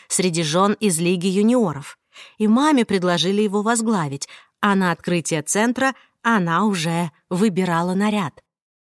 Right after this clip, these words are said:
Папа, похоже, был в восторге от того, что дочь наконец-то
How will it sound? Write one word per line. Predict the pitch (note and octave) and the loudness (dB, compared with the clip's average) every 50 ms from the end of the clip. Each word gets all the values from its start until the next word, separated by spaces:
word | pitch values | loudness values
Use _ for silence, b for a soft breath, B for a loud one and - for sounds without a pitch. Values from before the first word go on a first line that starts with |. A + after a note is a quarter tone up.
| _ _ _ _ _ _ _ _ _ _ _ _ _ _ - | _ _ _ _ _ _ _ _ _ _ _ _ _ _ -2
Папа, | E3+ F3+ F3+ - C4 | -2 0 0 -2 -2
похоже, | B3 - C#4 C4+ - D4 C#4+ B3 C#4 | -2 -2 -4 -2 -2 -2 0 0 0
был | A#3+ G#3+ B3+ C4+ B3 A#3+ | 0 0 0 0 0 -2
в | A3 | -4
восторге | A3+ C#4+ D#4+ - - - F4+ E4+ D#4 G#3 E3 E3 D#3+ | -2 -2 -2 0 0 0 0 0 0 0 0 -2 -2
от | D3+ - | -2 -2
того, | - D#3+ E3 E3 E3+ | -2 -2 0 0 -2
что | - - F3 E3+ | -2 -2 -4 -2
дочь | E3 F#3 F3+ E3 - - | 0 0 0 0 0 -2
наконец-то | D#3+ D#3+ - - F3 F3 E3+ D#3 - - - - C#3+ | -4 -4 -2 -2 -2 -2 -2 -4 -4 -6 -8 -10 -10